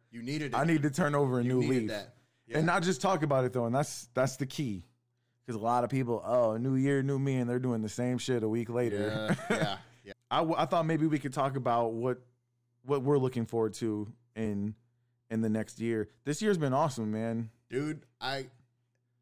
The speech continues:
Speaker 1: I can wholeheartedly sit here and tell you that two thousand nineteen has been nothing short of incredible to me.
Speaker 2: Yeah.
Speaker 1: Like, it has been a fantastic year all the way around.
Speaker 2: Yeah.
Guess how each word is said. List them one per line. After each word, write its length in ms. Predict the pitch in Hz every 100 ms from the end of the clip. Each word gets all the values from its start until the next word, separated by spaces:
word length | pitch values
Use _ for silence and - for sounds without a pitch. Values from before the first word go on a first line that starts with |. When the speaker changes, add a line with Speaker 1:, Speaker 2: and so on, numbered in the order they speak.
| _
Speaker 1:
I 100 | 120
can 220 | 131 120
wholeheartedly 640 | 101 135 139 139 131 123 117
sit 220 | - 120
here 140 | 120
and 120 | 113 101
tell 140 | 120
you 160 | 110 107
that 160 | 92
two 140 | - 123
thousand 300 | 117 113 107
nineteen 360 | 104 104 113 107
has 100 | 92
been 200 | 98 98
nothing 320 | 101 - 101
short 240 | - 104
of 80 | 98
incredible 400 | 98 110 101 92
to 60 | 92
me. 260 | 90 87 _
Speaker 2:
Yeah. 200 | 101 82 80
Speaker 1:
Like, 160 | 101 110
it 100 | 120
has 140 | 123 98
been 220 | 120 113 107
a 300 | 107 98 95 _ _ _ _ -
fantastic 800 | 151 165 139 120 110 - 101 98 _ _ -
year 340 | 98 90 85 _ _ _ _ _ _ _ _
all 220 | 143 135 131
the 40 |
way 60 | 120
around. 280 | 104 90 80 _ _ _ -
Speaker 2:
Yeah. 160 | 95